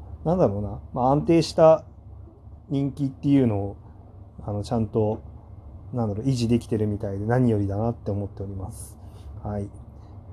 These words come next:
まあ、僕の原作がどうか、まあ、正直よくわかんないですけれども、まあ、少なくともやっぱりもう、作画の大峰先生がね、本当にめちゃめちゃ漫画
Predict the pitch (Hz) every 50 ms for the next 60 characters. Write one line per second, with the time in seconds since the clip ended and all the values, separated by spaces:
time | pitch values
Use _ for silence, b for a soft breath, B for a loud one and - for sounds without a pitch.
0 | - - - 139 123 113 107 113 110 - 202 240 277 277 311 302 302 294 - 320
1 | 302 - 294 262 269 269 269 262 262 254 262 247 233 262 262 214 147 - 127 117
2 | 113 113 104 101 110 123 123 120 - 160 160 170 151 131 123 131 - 123 113 107
3 | - 127 123 120 113 110 110 104 104 104 - - 104 101 101 101 101 104 104 101
4 | 101 107 104 - - - 294 277 240 - 156 127 117 110 113 - - - - 170
5 | 143 117 107 107 107 101 101 B B B B - - - - - 220 240 226 220
6 | 214 190 180 190 196 202 202 196 190 - 190 185 170 - - - 170 147 120 107
7 | 101 101 101 101 - 143 143 143 - - 143 139 135 131 131 131 B B B B
8 | B B B - 117 120 123 120 - - 226 233 226 214 - 214 202 196 190 185
9 | 185 185 180 175 170 170